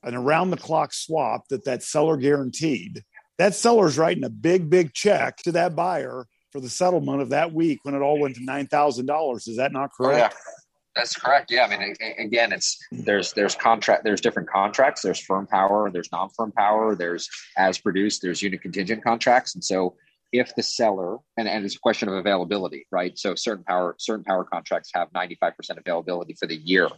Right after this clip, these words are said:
Speaker 2: <laughs> right? So, so it's not, it's not like, you know, it, it, if I still deliver, you know, if I still deliver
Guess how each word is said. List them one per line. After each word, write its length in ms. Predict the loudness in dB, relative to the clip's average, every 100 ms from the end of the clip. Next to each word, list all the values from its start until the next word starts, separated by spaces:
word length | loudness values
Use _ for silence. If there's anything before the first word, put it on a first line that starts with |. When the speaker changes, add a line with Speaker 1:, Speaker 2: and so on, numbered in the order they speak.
| _ _
Speaker 2:
<laughs> 260 | _ 0 4
right? 260 | 4 4
So, 180 | 0 0 -2
so 220 | 2 4
it's 160 | 4 0
not, 200 | 0 -2 _ _ -8
it's 160 | -2
not 160 | 0 4
like, 280 | 4 2 _ _ _
you 100 | 0
know, 200 | 0 -2 _ -6
it, 140 | -6 -4
it, 140 | -8 _ _ -6
if 140 | 0
I 140 | 2 2
still 260 | 0 -2
deliver, 560 | 0 -2 -2 -2 -2 -6 _ _ _ _
you 80 | -6
know, 120 | -6 -2
if 80 | 0
I 100 | 0
still 220 | 0 -4
deliver 500 | -4 -4 -2 -2 -2